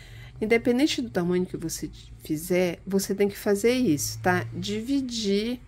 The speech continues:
os seus, os, os números que você tem. De,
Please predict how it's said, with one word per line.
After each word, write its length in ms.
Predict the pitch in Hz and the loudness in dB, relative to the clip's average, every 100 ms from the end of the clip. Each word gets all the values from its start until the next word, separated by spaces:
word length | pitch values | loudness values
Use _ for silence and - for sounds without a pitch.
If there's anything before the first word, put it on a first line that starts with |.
| - - - - - - | -20 -20 -20 -18 -18 0
os 380 | 202 208 208 - | 4 4 2 -4
seus, 720 | - 214 220 233 - - - - - - - - | 6 8 8 4 -2 -6 -10 -18 -20 -18 -10 0
os, 500 | 190 190 190 185 - | 4 4 4 2 0
os 220 | 208 220 | 0 2
números 400 | 254 202 220 226 | 2 2 2 -2
que 100 | - | -4
você 300 | 226 226 - | -2 -2 -2
tem. 420 | 254 226 190 139 147 - - - - - - | -2 2 2 2 -4 -10 -16 -16 -16 -14 -8
De, 640 | 165 185 185 185 165 - | 0 4 6 4 2 -4